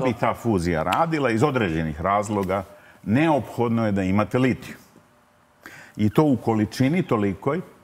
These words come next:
Speaker 1: da svetske rezerve možda neće baš da vam budu sasvim dovoljne.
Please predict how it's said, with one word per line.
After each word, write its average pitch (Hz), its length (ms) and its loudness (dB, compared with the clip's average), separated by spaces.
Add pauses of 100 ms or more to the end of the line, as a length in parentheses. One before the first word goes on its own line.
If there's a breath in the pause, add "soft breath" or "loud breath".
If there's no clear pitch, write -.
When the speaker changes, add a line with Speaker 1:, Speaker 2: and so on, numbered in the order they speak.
(400)
Speaker 1:
da 90 200 -6
svetske 120 500 0
rezerve 107 540 0
možda 110 280 -2
neće 110 280 -2
baš 95 180 -2
da 85 140 -6
vam 90 200 -4
budu 85 260 -4
sasvim 85 460 -4
dovoljne. 82 640 0